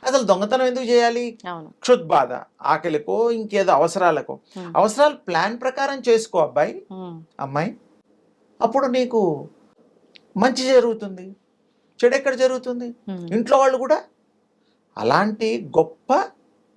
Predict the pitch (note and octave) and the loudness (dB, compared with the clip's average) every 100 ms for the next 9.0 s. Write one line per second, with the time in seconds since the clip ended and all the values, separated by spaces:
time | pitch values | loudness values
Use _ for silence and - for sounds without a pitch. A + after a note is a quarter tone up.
0 | _ _ _ A#2+ A#2 F#3+ - C4+ G3+ G3 | _ _ _ -4 2 2 0 -6 0 2
1 | A#3 G3+ D3 C3+ B2 E3 B3 B3+ B3 F#3+ | 4 4 2 0 -4 0 0 -2 -8 -14
2 | F3+ E3+ _ _ _ _ - A2 A2+ A#2 | -14 -16 _ _ _ _ -8 0 0 4
3 | B3 C#3+ G#2+ _ _ _ _ _ _ _ | 4 2 -4 _ _ _ _ _ _ _
4 | _ _ _ - A3+ A3+ A3+ - B3 B3+ | _ _ _ -4 0 0 -4 0 2 4
5 | C#4+ A#3 - - E3+ D#3+ - - _ _ | 2 2 -2 -4 -10 -12 -16 -18 _ _
6 | _ A#2 D#3 A3+ C4+ D4 D4 C4+ B3 C#4 | _ -4 2 2 2 -2 -2 -2 -4 -6
7 | C4 C#4+ C#4+ C#4 G3 F3+ E3 - _ E3+ | -6 -2 -2 -2 -8 -12 -12 -16 _ 2
8 | F#3 G3+ G3+ F3+ G#3 B3 A#3 A#3+ A#3+ | 2 2 0 -4 -4 -4 -2 2 2